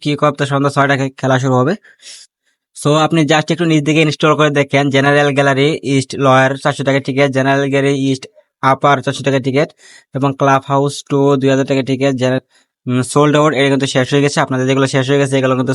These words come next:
সোল্ড আউট লেখা দেখাবে। So, টিকিট কাটার জন্য প্রথমে দেখেন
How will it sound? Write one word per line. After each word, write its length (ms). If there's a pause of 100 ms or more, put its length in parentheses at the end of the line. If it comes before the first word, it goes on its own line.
সোল্ড 300
আউট 180
লেখা 200
দেখাবে। 240 (840)
So, 160 (300)
টিকিট 260
কাটার 200
জন্য 120 (120)
প্রথমে 300
দেখেন 220